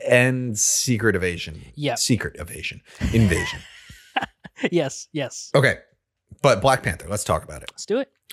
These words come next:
Speaker 1: Where do we start?
Speaker 2: Well,
Speaker 1: They seem to, okay, go ahead.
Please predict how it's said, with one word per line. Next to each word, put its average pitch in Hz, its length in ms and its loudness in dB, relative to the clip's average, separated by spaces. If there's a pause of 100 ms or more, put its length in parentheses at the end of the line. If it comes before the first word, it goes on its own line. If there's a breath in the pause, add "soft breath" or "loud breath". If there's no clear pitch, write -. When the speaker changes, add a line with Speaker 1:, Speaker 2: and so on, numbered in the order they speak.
(180 loud breath)
Speaker 1:
Where 92 180 2
do 98 60 4
we 98 80 2
start? - 380 -6 (540)
Speaker 2:
Well, 220 400 4
Speaker 1:
They 120 260 6
seem 127 460 2
to, 147 380 4 (220)
okay, 90 280 0
go 104 80 6
ahead. 85 160 0